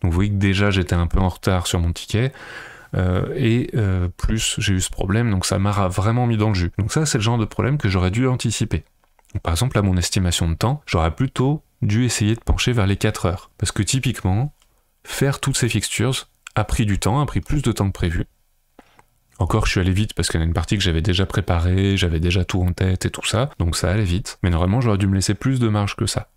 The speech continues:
Là, deux heures, c'était une estimation optimiste. Donc ça, ça peut aller assez vite de faire des fixtures, mais pensez bien que dès que vous allez avoir un problème, quand vous vous dites, « Hmm, mais non, mais ça, ça va être facile », dites-vous que non, ce que vous pensez être facile va avoir un, va vous poser des problèmes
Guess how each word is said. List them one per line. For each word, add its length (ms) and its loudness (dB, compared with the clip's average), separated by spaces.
Là, 160 4
deux 300 2
heures, 180 0
c'était 220 -2
une 60 0
estimation 420 -2
optimiste. 420 -4
Donc 140 0
ça, 200 -2
ça 160 0
peut 140 0
aller 100 4
assez 220 0
vite 400 -2
de 80 0
faire 160 2
des 80 0
fixtures, 580 0
mais 180 2
pensez 360 0
bien 180 2
que 140 -2
dès 180 2
que 40 -2
vous 120 2
allez 140 4
avoir 180 2
un 80 2
problème, 480 0
quand 100 0
vous 120 2
vous 120 2
dites, « 240 0
Hmm, 160 0
mais 160 2
non, 180 2
mais 100 2
ça, 160 2
ça 160 0
va 80 2
être 100 -2
facile », 400 0
dites-vous 240 2
que 120 0
non, 240 2
ce 80 -6
que 100 0
vous 200 2
pensez 340 2
être 100 0
facile 360 0
va 180 2
avoir 260 2
un, 160 0
va 200 2
vous 120 2
poser 260 2
des 80 2
problèmes 440 0